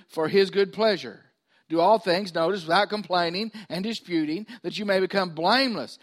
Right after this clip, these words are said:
and harmless, children of God without fault in the midst of a crooked, perverse generation, among whom you shine as lights in the world.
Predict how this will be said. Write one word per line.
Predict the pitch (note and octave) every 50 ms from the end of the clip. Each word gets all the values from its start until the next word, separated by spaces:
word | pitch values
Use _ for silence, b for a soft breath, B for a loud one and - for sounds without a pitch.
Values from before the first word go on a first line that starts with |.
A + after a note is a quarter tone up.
| b b
and | b D#3 D#3+
harmless, | D3 F#3 A3+ C4 C#4 C4 A#3 E3 C3+ - - - b b b b
children | - - E4 F4 F4+ F4+ F4
of | E4+ D#4 C#4
God | E4 D#4+ D#4 C#4 B3+ A3
without | G3+ - A3+ C4 C4+ A#3+ G3
fault | - - C4 C4 A#3+ A3 G3 F#3+
in | G#3
the | G3+ F#3+
midst | F#3+ A3+ A#3+ A3+ G#3 -
of | F3+ E3
a | E3 C#3+ - A3 A3+ B B
crooked, | B - D#4+ E4 C4+ E4+ E4 B3+ A#3
perverse | A3 F#3+ F3 G#3+ B3+ C#4 C#4 -
generation, | - C4+ C4 B3 G#3 F#3+ F3+ F#3 E3 G#3 G#3+ - A3+ A#3 G3 B
among | D#3+ D3+ D3+ D3+ D#3+ F3+ G#3+ A#3+ C4 C#4 C#4 C4
whom | G3+ G3+ G3 G3 G#3 G#3 F#3+
you | F3 E3 D3+
shine | C#3+ - - E3 F#3 G#3 G#3 F3+
as | D3 B2+ A#2 G#2+
lights | A#2+ C3 D3 F3 G3 F3+ - - -
in | F#3 F#3+
the | F#3
world. | F3 D#3 C3+ A#2+ G#2 F2+ F2+ F2+ F2+ F2+ -